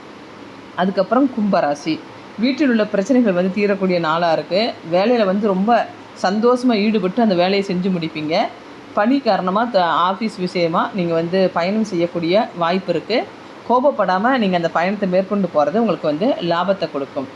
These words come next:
மீன ராசி, மனசுல வந்து தைரியம் வந்து அதிகமா இருக்கும். அதனால உங்களுக்கு வந்து நம்பிக்கை வந்து நல்லா இருக்கும். நீங்க செய்யக்கூடிய வேலையை வந்து திட்டமிட்டு செய்வீங்க. திடீர்னு வந்து உங்களுக்கு வந்து தனலாபம் ஏற்படக்கூடிய வாய்ப்பு இருக்கு.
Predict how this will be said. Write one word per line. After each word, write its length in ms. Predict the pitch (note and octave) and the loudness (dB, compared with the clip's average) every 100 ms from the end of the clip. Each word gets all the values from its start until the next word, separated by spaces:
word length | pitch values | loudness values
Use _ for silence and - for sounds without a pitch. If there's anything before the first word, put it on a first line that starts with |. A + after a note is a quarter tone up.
| - - - - - - - - - - G#3 | -20 -20 -20 -20 -20 -20 -20 -20 -16 -4 0
மீன 220 | A#3+ A#3 | 2 4
ராசி, 400 | F3+ E3 - - - | 2 2 -2 -8 -4
மனசுல 240 | E3+ A3 C4+ | -2 0 2
வந்து 260 | B3 G#3+ | 0 0
தைரியம் 380 | F#3+ F#3 G#3+ A#3 | 2 2 4 2
வந்து 200 | F3+ F3+ | 2 2
அதிகமா 380 | E3+ E3+ G3 F3+ | 2 2 2 2
இருக்கும். 380 | D#3 - G3+ B3+ - | 0 -2 -4 -4 -4
அதனால 380 | F3 F3+ F#3 A3 | -2 0 2 2
உங்களுக்கு 280 | F3+ E3+ | 0 -2
வந்து 140 | F#3 G3 | 0 0
நம்பிக்கை 460 | D#3+ F#3+ A#3 A#3+ | 0 0 0 0
வந்து 200 | F3+ E3 | -2 -2
நல்லா 280 | D#3+ D#3 E3 | -2 -2 0
இருக்கும். 240 | D#3+ D#3 B3 | 0 0 0
நீங்க 180 | G3 | 0
செய்யக்கூடிய 500 | D#3+ E3+ G#3 A3+ G3 | -2 0 0 0 0
வேலையை 320 | D#3+ E3 G3 F#3 | 2 0 2 0
வந்து 200 | E3 G3 | -2 -4
திட்டமிட்டு 460 | G3 F#3 A#3 G#3+ G3+ | -4 0 2 2 0
செய்வீங்க. 520 | F3+ D#3 D#3 D#3 G#3 - - - - - | -4 -4 -4 -2 -2 -4 -18 -20 -14 -4
திடீர்னு 440 | A3+ C#4 B3 A#3 | 0 2 2 0
வந்து 280 | F3+ F3+ A3+ | 0 0 0
உங்களுக்கு 340 | G3 E3 D#3 | 0 -2 -2
வந்து 220 | E3+ G#3 E3+ | -4 0 0
தனலாபம் 420 | G#3 A#3 G3+ F3 | 2 2 2 0
ஏற்படக்கூடிய 580 | E3 F3 D#3+ D#3 D#3 D3 | -2 -2 -6 -4 -2 0
வாய்ப்பு 340 | D#3 F#3 F3+ | 0 -2 -2
இருக்கு. 360 | D#3 - G3+ | -6 -4 -4